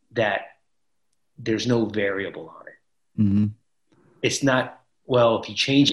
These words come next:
Speaker 1: X, then Y." No, no. No matter how much, you know, my client wants to debate me, the earth will rotate at a twenty-four hour axis.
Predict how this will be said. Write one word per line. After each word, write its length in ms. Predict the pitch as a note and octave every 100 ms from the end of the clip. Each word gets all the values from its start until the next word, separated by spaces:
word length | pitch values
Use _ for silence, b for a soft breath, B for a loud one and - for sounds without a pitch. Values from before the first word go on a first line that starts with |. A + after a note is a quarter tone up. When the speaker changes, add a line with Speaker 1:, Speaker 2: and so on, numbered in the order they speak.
| - E3+
Speaker 1:
X, 380 | E3 - -
then 220 | - B2 A#2
Y." 460 | C3 C3 A#2 G#2 -
No, 440 | D3 D3 C3+ B2+ _ _ _ _ _ -
no. 400 | C#3+ C#3 B2 A2 - _ _ _ _ _ _ -
No 120 | C3+
matter 260 | C3+ C3+ C3
how 200 | C3 D3+
much, 420 | D3+ D3 - -
you 80 | C#3+
know, 100 | C3+
my 120 | C3
client 420 | - C3 C3+ B2+
wants 280 | B2 B2 -
to 60 | B2+
debate 460 | A#2+ A#2 A#2 A#2+
me, 360 | G#2 G2 F#2+ _ _ _ _ _ _ -
the 260 | A2+ A2+
earth 300 | B2 B2 B2
will 100 | B2
rotate 640 | A2+ A2 A2 A#2+ A2+ A2+ A#2+
at 80 |
a 80 | A2
twenty-four 500 | A2 A#2 A2+ G#2 A2+
hour 240 | G#2+ G#2 A2
axis. 680 | A2+ - - - - -